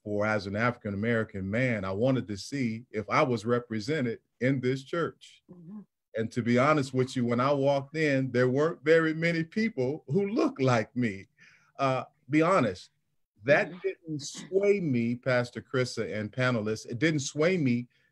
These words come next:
Speaker 1: because of my relationship with my pastor.
Speaker 2: Mm-hmm.
Speaker 1: David
Speaker 2: Yes.
Speaker 1: Thomas happened to be my neighbor at that time.
Speaker 2: Wow.
Speaker 1: My love for him, my love for his wife. I didn't see color.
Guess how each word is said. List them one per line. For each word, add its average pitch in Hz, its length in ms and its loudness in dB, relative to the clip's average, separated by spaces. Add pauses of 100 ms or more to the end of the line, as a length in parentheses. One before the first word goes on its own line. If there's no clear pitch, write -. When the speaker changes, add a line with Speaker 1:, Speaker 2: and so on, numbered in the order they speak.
(100)
Speaker 1:
because 135 380 4
of 127 80 4
my 123 160 4
relationship 113 1080 0
with 120 220 0
my 98 120 -4
pastor. - 560 -10 (320)
Speaker 2:
Mm-hmm. 180 380 -10 (640)
Speaker 1:
David 120 300 2
Speaker 2:
Yes. - 80 -10
Speaker 1:
Thomas 139 500 0 (120)
happened 143 280 -2
to 135 80 -2
be 156 180 2
my 160 220 -2
neighbor 175 680 -2
at 110 260 -6
that 101 200 -2
time. 98 480 -8 (160)
Speaker 2:
Wow. 196 80 -16 (360)
Speaker 1:
My 127 180 0
love 127 560 4
for 107 200 -4
him, 101 460 -6 (300)
my 127 160 2
love 139 440 -2
for 123 100 -2
his 113 240 -4
wife. 110 460 -4 (760)
I 147 120 2
didn't 170 220 4
see 196 260 -2
color. 131 540 -2